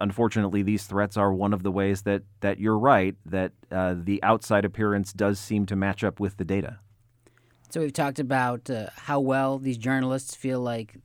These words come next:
Speaker 2: their newsroom represents the community and about, uh, threats of violence. What are some of the other questions that you guys asked that you felt yielded some real strong data for you guys?
Speaker 1: So we asked a question about how well public media newsrooms could support democracy. And we asked,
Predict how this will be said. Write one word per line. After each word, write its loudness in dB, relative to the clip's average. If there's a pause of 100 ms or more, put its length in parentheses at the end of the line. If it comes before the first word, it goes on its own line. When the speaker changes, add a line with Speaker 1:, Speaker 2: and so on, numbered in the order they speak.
(140)
Speaker 2:
their -2
newsroom 2
represents -4
the -12
community 0
and -6
about, -6
uh, -8
threats -4
of -2
violence. 2
What 2
are 4
some 0
of 2
the 2
other 2
questions -2 (300)
that -6
you 2
guys 0
asked 0
that -10
you -2
felt -4
yielded 2
some -2
real 2
strong -4
data -6
for -12
you -10
guys? -18 (300)
Speaker 1:
So 2
we 2
asked 6
a 2
question 4
about 6
how 8
well 6
public 0
media 2
newsrooms 0
could -2
support -4
democracy. 0
And -2
we 4
asked, 4